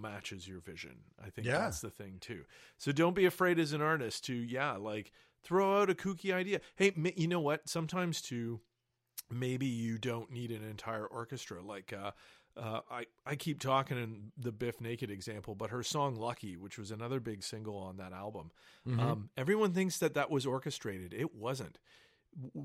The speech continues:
Speaker 1: we actually brought in a, a, another, uh, producer who specialized in, in creating sequenced orchestrations.
Speaker 2: Nice.
Speaker 1: Um, he used samplers. He did not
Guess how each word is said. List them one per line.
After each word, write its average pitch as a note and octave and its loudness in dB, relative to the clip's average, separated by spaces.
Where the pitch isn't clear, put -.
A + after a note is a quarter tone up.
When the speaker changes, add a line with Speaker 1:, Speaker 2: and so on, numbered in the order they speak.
Speaker 1:
we E3 2
actually E3 2
brought B2+ 4
in A#2+ -2
a, G#2+ -6
a, A#2 -4
another, A#2 2
uh, A2 -6
producer A#2+ 0
who G2 -6
specialized F#2+ -4
in, B2 -2
in B2+ -4
creating C#3+ 0
sequenced D3 -4
orchestrations. - -6
Speaker 2:
Nice. C#3+ 0
Speaker 1:
Um, A2+ -2
he B2+ -6
used F3+ 4
samplers. F3 0
He C#3 -4
did G#2+ -4
not A#2+ -4